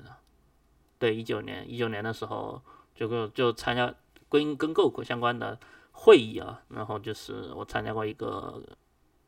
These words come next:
欧洲的贡献者峰会，那是 Go，Europe Go Contributor Summit，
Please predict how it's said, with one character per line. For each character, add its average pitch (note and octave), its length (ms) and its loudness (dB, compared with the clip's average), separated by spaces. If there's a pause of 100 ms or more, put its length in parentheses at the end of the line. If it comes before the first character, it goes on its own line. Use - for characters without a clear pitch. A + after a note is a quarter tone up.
(140)
欧 A#2 240 0
洲 A#2+ 200 0
的 A2+ 160 -2
贡 A#2+ 180 -4
献 A2 160 -4
者 A2 100 -6
峰 A#2 180 -6
会， A#2+ 260 -4 (580)
那 A2 80 -12
是 G#2 420 -8
Go，Europe A2 1080 0
Go A2+ 200 2
Contributor A2 460 -6
Summit， - 500 -12